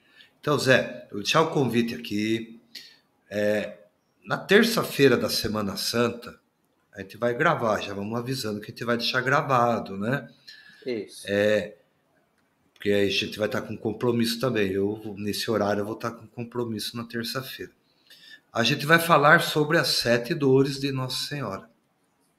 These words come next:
Speaker 1: né? A gente vai pegar cada dor, a gente vai mergulhar com Nossa Senhora, né?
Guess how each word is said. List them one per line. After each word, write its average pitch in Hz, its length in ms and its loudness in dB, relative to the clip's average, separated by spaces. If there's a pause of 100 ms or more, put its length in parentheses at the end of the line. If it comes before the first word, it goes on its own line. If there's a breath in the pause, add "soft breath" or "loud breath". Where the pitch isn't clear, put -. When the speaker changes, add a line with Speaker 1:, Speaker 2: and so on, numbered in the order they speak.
(180)
Speaker 1:
né? 98 260 -6 (800 soft breath)
A 101 60 -16
gente - 200 -10
vai 113 120 2
pegar 117 320 2
cada 135 340 2
dor, 107 720 -2 (460)
a - 20 -20
gente - 200 -14
vai 98 540 -2 (460)
mergulhar 104 640 -2
com 107 180 -8
Nossa 120 400 -2
Senhora, 104 760 -2 (600 soft breath)
né? 98 320 -4